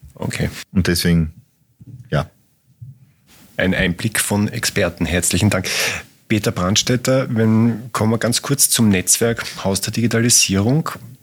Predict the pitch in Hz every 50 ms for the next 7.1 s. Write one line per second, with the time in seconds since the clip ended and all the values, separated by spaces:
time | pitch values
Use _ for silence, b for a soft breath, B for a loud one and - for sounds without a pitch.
0 | _ _ - 107 98 110 107 101 104 95 98 98 101 104 - - 92 98 95 -
1 | - - - - - 98 101 107 - 110 101 98 101 98 82 - 92 - - 113
2 | 107 107 95 95 92 - - 131 131 - 139 104 98 98 110 110 110 107 101 104
3 | 101 95 - 104 107 120 117 - 113 95 104 104 101 101 107 101 95 - - 92
4 | 92 95 95 90 - - 98 95 95 - - - - - - 95 101 113 107 104
5 | 110 - 113 104 98 104 95 - 80 78 - - 104 - - 82 82 - 87 90
6 | - - - - - - - - - - - - - - - - - - - -
7 | -